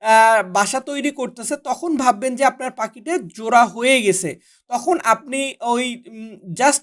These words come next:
এই যে বাটিটা দেখতে পাচ্ছেন, বাটিটা লাগাই দিবেন। কিন্তু তার আগ মুহূর্তে আপনাদেরকে যে জিনিসগুলো খেয়াল করতে হবে, যেমন ঘুঘু পাখিটা একজন আরেকজনকে খাওয়াই দিবে, হ্যাঁ, এইটাও দেখলেও বুঝতে পারবেন।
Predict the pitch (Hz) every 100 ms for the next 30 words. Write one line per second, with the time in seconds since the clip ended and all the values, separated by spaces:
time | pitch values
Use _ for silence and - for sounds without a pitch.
0 | - 247 240 180 202 240 240 247 226 -
1 | 220 226 226 277 208 196 196 233 208 190
2 | 196 180 160 151 165 254 254 302 294 -
3 | _ - 226 247 - 214 269 269 285 277
4 | 262 262 269 247 214 247 247 233 208 226
5 | 190 226 240 233 254 262 - 202 208 240
6 | 247 214 - 190 180 240 226 226 262 254
7 | _ _ _ 208 226 277 339 277 254 285
8 | - 220 208 247 262 - 208 214 240 247
9 | 254 254 - 208 233 262 202 190 220 269
10 | _ _ 269 302 - 220 240 269 262 262
11 | 269 277 240 - 302 262 233 254